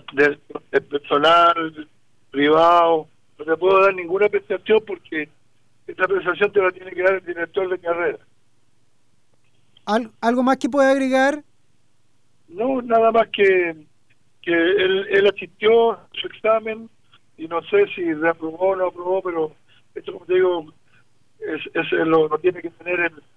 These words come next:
Speaker 1: de acuerdo a los que entregó cada miembro de la comisión, él, él después decide qué pasó, cómo sacó el promedio, etcétera, etcétera.
Speaker 2: ¿El examen de validación lo rinde solo o con sus colaboradores?
Speaker 1: Absolutamente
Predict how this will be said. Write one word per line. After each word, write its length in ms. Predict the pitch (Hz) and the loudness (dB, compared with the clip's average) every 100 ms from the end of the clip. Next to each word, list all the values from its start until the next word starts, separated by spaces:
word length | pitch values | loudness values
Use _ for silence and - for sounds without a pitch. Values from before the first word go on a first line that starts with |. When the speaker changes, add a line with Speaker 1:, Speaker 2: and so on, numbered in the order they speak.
| - - | -20 -6
Speaker 1:
de 80 | 139 | -2
acuerdo 260 | 147 190 190 | 0 2 2
a 240 | 185 175 | 2 2
los 80 | 160 | -2
que 240 | 185 175 | -10 -12
entregó 420 | 180 - 180 196 196 | -14 -18 -4 -4 0
cada 300 | 202 196 196 | 2 2 2
miembro 300 | 202 196 196 | -4 -2 -2
de 80 | |
la 80 | 185 | -2
comisión, 540 | 180 175 165 214 220 240 _ _ _ _ - | -8 -16 -10 -6 -6 -8 _ _ _ _ -14
él, 300 | 175 185 190 | -12 -8 -8
él 260 | 208 190 | -6 -4
después 360 | 185 - 196 185 | -4 -2 -4 -2
decide 640 | 175 165 - 190 185 170 - _ _ _ _ _ | -4 -8 -20 -8 -8 -8 -12 _ _ _ _ _
qué 100 | 175 | -6
pasó, 440 | - 156 - - - | -4 -4 -8 -18 -6
cómo 160 | 175 160 | -2 0
sacó 240 | 165 160 | 0 0
el 80 | 156 | 0
promedio, 540 | - 151 165 170 170 | 0 0 0 -4 -6
etcétera, 360 | 160 _ - 151 | -8 _ -6 -6
etcétera. 380 | - 135 123 113 _ - - - | -6 -12 -10 -10 _ -20 -20 -6
Speaker 2:
¿El 160 | 247 | -4
examen 480 | 285 - 320 330 349 | -4 0 2 2 2
de 100 | 349 | 2
validación 920 | 330 269 262 240 - 277 302 320 269 240 | 2 4 4 2 2 2 2 0 -2 2
lo 100 | 247 | 2
rinde 380 | 269 302 285 | 4 2 2
solo 420 | 240 - 262 320 359 | 0 0 2 2 2
o 180 | 262 | 2
con 180 | 214 240 | 2 0
sus 180 | - 240 | 0 -2
colaboradores? 880 | - 226 220 208 202 196 202 226 233 - _ _ _ _ _ _ _ _ _ _ _ - _ - | 0 2 4 4 4 4 4 0 -4 -10 _ _ _ _ _ _ _ _ _ _ _ -20 _ -6
Speaker 1:
Absolutamente 800 | 139 - 180 220 226 226 208 | -4 0 0 2 2 0 0